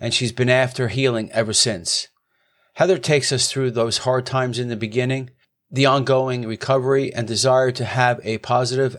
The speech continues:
outlook despite the harsh reality of the situation. Heather speaks open and honestly about the love of her parents,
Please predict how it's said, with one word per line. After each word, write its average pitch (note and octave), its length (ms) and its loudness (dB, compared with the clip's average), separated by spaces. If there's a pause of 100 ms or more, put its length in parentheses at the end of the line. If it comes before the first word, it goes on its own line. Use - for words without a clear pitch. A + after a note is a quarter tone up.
outlook A#2+ 560 -2
despite B2 600 0
the A2 100 -6
harsh A#2+ 320 0
reality A2 480 2
of F#2 100 -8
the F#2+ 80 -14
situation. F#2 800 -8 (840)
Heather D#3 220 2
speaks C3+ 520 -2
open D3+ 360 0
and B2 120 0
honestly B2 560 -2
about A2 380 2 (320)
the A2+ 60 -8
love B2 260 4
of C3 120 -2
her C#3 100 2
parents, B2 580 -2